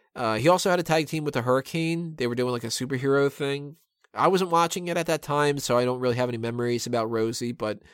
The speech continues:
my retrospective point of view, uh,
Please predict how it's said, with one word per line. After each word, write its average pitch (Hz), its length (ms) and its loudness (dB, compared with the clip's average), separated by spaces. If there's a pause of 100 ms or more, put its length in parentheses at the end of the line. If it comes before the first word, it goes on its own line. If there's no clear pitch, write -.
(360)
my 127 160 4
retrospective 139 1120 4 (640)
point 147 240 4
of 131 80 2
view, 156 480 4 (100)
uh, 131 480 -2